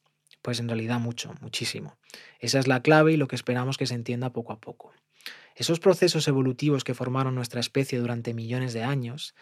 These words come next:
que la fueron moldeando a su entorno, nos dieron un cerebro muy particular a ti y a mí. Es realmente un cerebro maravilloso que usamos literalmente para todo,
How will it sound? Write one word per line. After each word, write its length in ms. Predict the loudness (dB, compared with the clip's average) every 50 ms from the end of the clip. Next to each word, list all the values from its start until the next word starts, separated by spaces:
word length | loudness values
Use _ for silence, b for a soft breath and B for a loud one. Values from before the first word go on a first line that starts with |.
| b b b
que 120 | b -2 0
la 120 | 0 -2
fueron 320 | 0 0 2 2 2 2
moldeando 580 | 2 0 0 0 0 0 0 0 0 2 0 0
a 60 | 0
su 100 | -2 -4
entorno, 560 | -6 -6 -2 0 0 2 0 -2 -6 -8 -10 B B B B B B B
nos 180 | -4 -4 0
dieron 280 | 4 4 6 6 6 6
un 80 | 4 4
cerebro 420 | 2 2 2 2 2 2 2 0
muy 160 | 2 0 0
particular 600 | 2 0 -2 -2 -2 -4 -4 -4 -6 -4 -6 -10 -12 -10
a 100 | -10 -10
ti 140 | -6 -6 -6
y 80 | -6 -6
a 80 | -10
mí. 180 | -14 -16 -20 -20 _ _ _ _ _ _ _ _ _ _ 0
Es 180 | 2 2 6
realmente 480 | 6 8 8 8 6 6 4 4 4 4
un 80 | 4
cerebro 320 | 4 6 6 6 6 6 6
maravilloso 720 | 6 4 2 2 0 2 2 2 2 2 2 0 0 0
que 80 | -2
usamos 520 | -2 -2 -2 -2 0 0 0 0 -2 -4 _ -8
literalmente 720 | -6 -4 -2 0 0 0 0 0 0 0 0 2 2 2
para 240 | 2 2 0 0 0
todo, 320 | 0 2 2 0 -2 -6